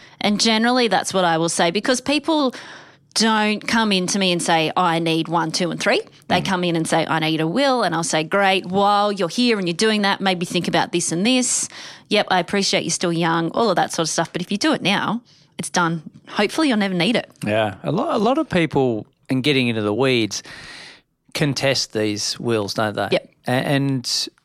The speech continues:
Speaker 3: is it, uh, is it bitterness? Is it, is it greed? Like, all those things? Like, what, what is it, or is it the will not being set up correctly in the first place?
Speaker 1: It's a whole bunch of things, John. It can be the will's not set up,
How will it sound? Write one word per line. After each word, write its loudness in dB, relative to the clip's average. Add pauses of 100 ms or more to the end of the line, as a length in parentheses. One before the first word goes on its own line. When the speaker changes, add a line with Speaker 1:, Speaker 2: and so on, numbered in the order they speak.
(160)
Speaker 3:
is 2
it, 0
uh, 2
is 0
it -2
bitterness? 2
Is 0
it, 0
is -2
it -6
greed? 2
Like, 0
all 2
those 2
things? 0
Like, 2
what, 2
what -2
is 2
it, 0
or 4
is 0
it 2
the 2
will 2
not -2
being 0
set 0
up 0
correctly 0
in -2
the -2
first 0
place? -10 (240)
Speaker 1:
It's -2
a 0
whole 0
bunch -2
of 0
things, -2
John. 2
It -4
can 2
be 2
the 2
will's 2
not 0
set 0
up, 0